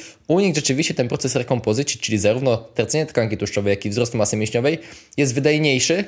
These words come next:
niż u osób, które już trenują rok, dwa, trzy, albo na przykład... Yy, no to nie wiem, są elitarnymi zawodnikami, nie? U takich elitarnych zawodników już bardzo ciężko, że tak powiem, jest zoptymalizować to wszystko w ten sposób, aby zarówno tracić tłuszcz, jak i budować mięśnie.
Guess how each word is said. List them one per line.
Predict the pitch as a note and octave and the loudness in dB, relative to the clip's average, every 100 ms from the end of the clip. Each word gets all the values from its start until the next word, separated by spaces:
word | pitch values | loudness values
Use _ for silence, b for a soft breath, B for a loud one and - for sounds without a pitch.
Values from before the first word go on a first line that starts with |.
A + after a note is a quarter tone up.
| - - | -8 -4
niż | D3+ D#3+ | 0 2
u | |
osób, | D#3+ D#3+ | 2 0
które | - D3 | 0 0
już | C#3 - | 0 0
trenują | C3 C3 B2+ F#2+ - | 0 2 2 0 -2
rok, | A2 B2 A#2 | 2 4 4
dwa, | F2+ G#2 | 2 0
trzy, | - D#3+ F3+ B B B B | 2 4 2 B B B B
albo | B2 C#3 C3 C3 A#2+ | 2 4 6 4 4
na | A2+ | 2
przykład... | - A2+ A#2+ - | -2 -2 -4 -4
Yy, | A#2 A2 A2+ A2 A2 A2 - _ _ _ _ _ _ _ _ _ _ _ _ _ - | -4 -2 0 2 0 -2 -16 _ _ _ _ _ _ _ _ _ _ _ _ _ -16
no | - | -10
to | |
nie | G#3 B2+ | -4 -4
wiem, | G2 | -2
są | D#3 | 0
elitarnymi | D3+ D3 C3+ C3+ | 0 0 -2 -2
zawodnikami, | A#2+ A2+ A2+ A2+ F#2+ G2 | -2 -2 -4 -4 -4 -2
nie? | C#3 | -2
U | |
takich | D#3 E3+ - | -2 -4 -2
elitarnych | D#3 D3 D3+ C#3 | -2 -2 -2 -2
zawodników | C3 B2+ C3+ C3+ C3+ | -4 -4 -6 -6 -6
już | A#2 | -4
bardzo | A2+ C3+ B2 A#2+ | 0 0 0 -4
ciężko, | - C#3 C3+ - A#2 A2+ - - | -2 -2 -2 0 -2 -2 -12 -10
że | A2 | -6
tak | A2 | -2
powiem, | B2 A#2+ | 0 0
jest | A#2+ A2 | 0 -2
zoptymalizować | - B2+ - B2+ B2 A#2+ B2 A#2+ | -4 -6 -4 -2 0 0 -2 -2
to | A#2+ | -4
wszystko | B2 - | -8 -8
w | A#2 | -6
ten | B2+ | -4
sposób, | B2 C3 E3+ - | -4 -4 -4 -4
aby | B2 | -2
zarówno | B2 B2 A#2+ | 0 0 0
tracić | C3 C3 A#2+ | -4 -4 -8
tłuszcz, | C3+ B2 | -6 -4
jak | A#2+ | -6
i | |
budować | A2+ G#2+ G#2+ G2+ | -6 -2 -2 0
mięśnie. | F#2+ E2 - | -2 -4 -8